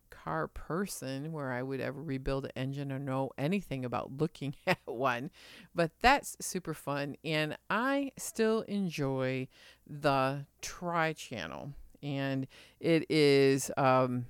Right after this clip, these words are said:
really crazy, silly comedy. And it's like it sounds. People are trying things, and they're all, um, Irish people, and so there's lots of comedy on that. So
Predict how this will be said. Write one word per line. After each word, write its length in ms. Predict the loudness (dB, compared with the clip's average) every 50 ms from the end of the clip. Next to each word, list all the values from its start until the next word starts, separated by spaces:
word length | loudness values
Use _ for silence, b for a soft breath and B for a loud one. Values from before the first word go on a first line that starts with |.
| -10 -8
really 680 | -6 -4 2 6 6 6 8 6 4 2 0 -2 -6 -10 _ _ _ _ _ -20 -20 _
crazy, 440 | -8 0 2 4 6 6 4 2 -2
silly 340 | -4 0 2 2 4 4 2
comedy. 380 | 0 -2 -2 -2 -2 -2 -4 -8 b b b b b b b _ -6
And 340 | -2 0 0 0 0 -2 -6 -10 _
it's 220 | -8 -8 -8 -4 -4
like 220 | -4 -4 -2 -6
it 80 | -10 -6
sounds. 480 | -2 -2 0 0 0 -2 -4 -8 -12 -6
People 460 | -4 -4 -4 -4 -4 -6 -4 -6 -6 -4
are 160 | -2 -2 -2
trying 520 | -2 -4 -4 0 0 2 2 0 -2 -4 -6
things, 460 | -6 -6 -4 -4 -4 -6 -6 -8 -10
and 220 | -10 -8 -8 -6
they're 220 | -4 -4 -4 -2 0
all, 420 | 0 2 2 2 2 0 -2 -6 B B B B B B B B B _ -8
um, 480 | -8 -6 -6 -6 -6 -6 -8 -8 -10 -14 _ _
Irish 460 | 0 2 2 0 0 -2 -6 -10 -8
people, 540 | -8 -8 -6 -4 -4 -2 0 -2 -2 -4 -6 -8 _
and 420 | -6 -4 -4 -4 -6 -6 -8 -10 -12
so 340 | -14 -10 -6 -6 -4 -6 -6 -8 -12 -16 -14
there's 380 | -12 -10 -10 -10 -10 -12 -14 -18 -18 _
lots 260 | -6 -6 -6 -6 -8
of 120 | -16 -20 -14
comedy 480 | -10 -8 -8 -8 -10 -12 -14 -14 -16 -16 _ -16
on 200 | -14 -12 -12 -10
that. 340 | -8 -8 -6 -8 -8 -12 -16 b b b b b b b b b b b b b b b b _ _ _
So 520 | -10 2 4 8 8 10 8 8 6 4